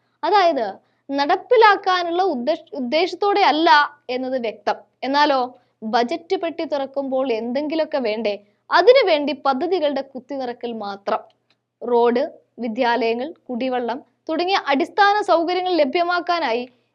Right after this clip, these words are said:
രണ്ടായിരത്തി ഇരുപത്തൊന്നിൽ പ്രഖ്യാപിച്ച പ്രധാനമന്ത്രി ആദി ആദർശ് ഗ്രാം യോജന ഇന്നും പ്രവർത്തനരഹിതമാണ്. അവശ്യ സൗകര്യങ്ങൾ ലഭ്യമാക്കുന്നതിനായി അഞ്ചു വർഷ കാലയളവിലേക്ക് പുതിയ മാതൃകാ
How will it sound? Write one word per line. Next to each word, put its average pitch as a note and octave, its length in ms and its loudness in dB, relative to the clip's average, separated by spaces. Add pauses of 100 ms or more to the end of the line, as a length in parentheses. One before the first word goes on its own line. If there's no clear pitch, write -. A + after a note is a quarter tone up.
രണ്ടായിരത്തി F4 500 4 (120)
ഇരുപത്തൊന്നിൽ F#4 500 0
പ്രഖ്യാപിച്ച E4+ 560 -2
പ്രധാനമന്ത്രി E4+ 840 -2 (280)
ആദി C#4+ 200 2 (220)
ആദർശ് D4+ 380 -2
ഗ്രാം C#4+ 280 2
യോജന D#4+ 360 0 (460)
ഇന്നും E4 400 -2 (120)
പ്രവർത്തനരഹിതമാണ്. F4+ 1300 2 (640)
അവശ്യ D4 380 0 (100)
സൗകര്യങ്ങൾ F#4 540 2
ലഭ്യമാക്കുന്നതിനായി F4 920 -2 (160)
അഞ്ചു F4+ 520 2
വർഷ A4+ 180 -2 (140)
കാലയളവിലേക്ക് E4 640 2
പുതിയ D4 300 -6 (140)
മാതൃകാ C#4+ 480 0